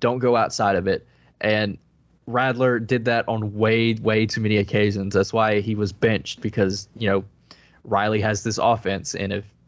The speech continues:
you don't follow that offense, you're gonna get benched. And Caleb Williams fit that offense better.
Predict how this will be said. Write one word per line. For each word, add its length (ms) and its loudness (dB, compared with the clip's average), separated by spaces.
you 160 -2
don't 200 0
follow 260 2
that 140 2
offense, 400 -2
you're 100 -6
gonna 140 -4
get 140 -4
benched. 360 -10
And 220 -4
Caleb 300 0
Williams 400 2
fit 320 -4
that 180 2
offense 360 -2
better. 420 -4